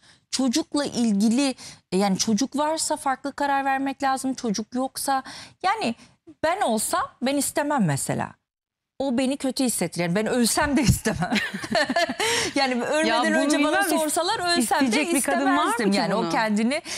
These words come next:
Speaker 1: şey yapardı. Ama
Speaker 2: Her-,
Speaker 1: tabii
Speaker 2: yazar
Speaker 1: iste-,
Speaker 2: mısınız bize lütfen?
Speaker 1: isteme duygusu vefat ettikten sonra hani anlamını yitirdiği için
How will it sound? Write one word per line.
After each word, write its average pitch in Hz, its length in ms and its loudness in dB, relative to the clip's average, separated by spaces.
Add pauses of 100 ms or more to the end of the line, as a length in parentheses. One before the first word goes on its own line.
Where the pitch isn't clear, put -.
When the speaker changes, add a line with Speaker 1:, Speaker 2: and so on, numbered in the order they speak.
(120)
Speaker 1:
şey 262 240 -2
yapardı. 196 420 -2
Ama 233 100 2
Speaker 2:
Her-, 262 120 -2
Speaker 1:
tabii 311 200 0
Speaker 2:
yazar 233 240 2
Speaker 1:
iste-, 392 120 2
Speaker 2:
mısınız 247 480 -2
bize 208 160 -2
lütfen? 233 180 -2
Speaker 1:
isteme 311 540 -2
duygusu 302 540 0
vefat 285 440 -2
ettikten 294 520 -6
sonra 285 240 -4
hani 277 280 -2 (140)
anlamını 277 460 0
yitirdiği 226 760 4
için 254 440 0